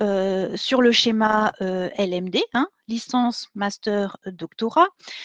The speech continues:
euh, avec, euh, un premier niveau de formation, euh, de niveau donc licence, avec une initiation à l'architecture, euh, avec l'apprentissage, euh, d'un certain nombre de, de fondamentaux. Et, euh, et qui donne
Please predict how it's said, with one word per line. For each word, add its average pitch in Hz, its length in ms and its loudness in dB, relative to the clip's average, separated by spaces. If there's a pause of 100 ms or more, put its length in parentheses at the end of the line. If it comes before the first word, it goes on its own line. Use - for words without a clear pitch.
(240)
euh, 208 320 4
avec, 277 540 2
euh, 202 320 2
un 240 100 4
premier 277 400 6
niveau 269 720 4
de 214 100 -4
formation, 226 1000 0
euh, 185 280 -2
de 185 120 -6
niveau 190 320 -6
donc 170 240 -12
licence, 330 540 -4 (380)
avec 269 560 4
une 254 140 6
initiation 262 600 4
à 269 60 6
l'architecture, 262 920 -2 (120)
euh, 202 320 2
avec 202 420 -2
l'apprentissage, 196 960 -2
euh, 165 180 -6
d'un 196 140 -8
certain 185 260 -8
nombre 202 180 -4
de, 170 220 -4
de 175 160 -10
fondamentaux. 185 760 -2 (840)
Et, 285 380 6 (100)
euh, 220 680 8
et 269 360 2 (100)
qui 233 120 -4
donne 220 280 2